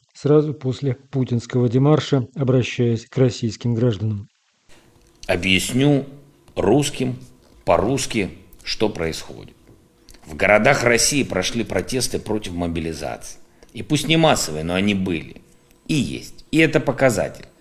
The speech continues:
Speaker 2: Не только в Москве и Петербурге. Мы знаем реальное настроение в регионах России. Мы видим, что люди в Дагестане, в Бурятии,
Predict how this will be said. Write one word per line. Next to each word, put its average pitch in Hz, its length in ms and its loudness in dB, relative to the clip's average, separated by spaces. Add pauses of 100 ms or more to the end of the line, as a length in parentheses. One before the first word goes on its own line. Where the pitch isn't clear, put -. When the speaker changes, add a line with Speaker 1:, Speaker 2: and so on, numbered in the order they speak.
(240)
Speaker 2:
Не 104 160 2
только 90 380 4
в - 40 -4
Москве 85 420 -2
и 73 40 -8
Петербурге. 71 680 -8 (300)
Мы 104 140 -2
знаем 117 380 2
реальное 98 480 2
настроение 87 800 -2 (260)
в 85 80 -4
регионах 90 500 0
России. 78 460 -6 (180)
Мы 98 160 0
видим, 113 460 -2 (320)
что - 240 -2
люди 98 320 0
в 87 100 -4
Дагестане, 92 720 -2 (180)
в 80 220 -8
Бурятии, 95 560 -2